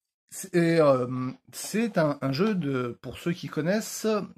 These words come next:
euh, des simples deux mille series. C'était des, des jeux sortis, euh, au Japon à l'origine, euh, avec très peu de budget,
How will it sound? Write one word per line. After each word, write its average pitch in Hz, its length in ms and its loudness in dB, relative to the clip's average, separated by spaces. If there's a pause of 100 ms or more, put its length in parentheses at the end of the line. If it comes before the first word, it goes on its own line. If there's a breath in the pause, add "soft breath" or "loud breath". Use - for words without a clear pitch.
(120)
euh, 120 720 -4
des 117 340 -12
simples 226 420 -2
deux 143 120 2
mille 214 200 4
series. 170 460 0 (720)
C'était - 220 -8
des, 135 240 0
des 127 160 -6
jeux 147 180 0
sortis, 160 480 -4
euh, 127 200 -2 (100)
au 131 60 -6
Japon 135 340 -4
à 160 40 0
l'origine, 135 560 -2 (600 soft breath)
euh, - 40 -8
avec 120 400 -8
très - 240 -2
peu 170 140 0
de 160 80 0
budget, 143 880 -2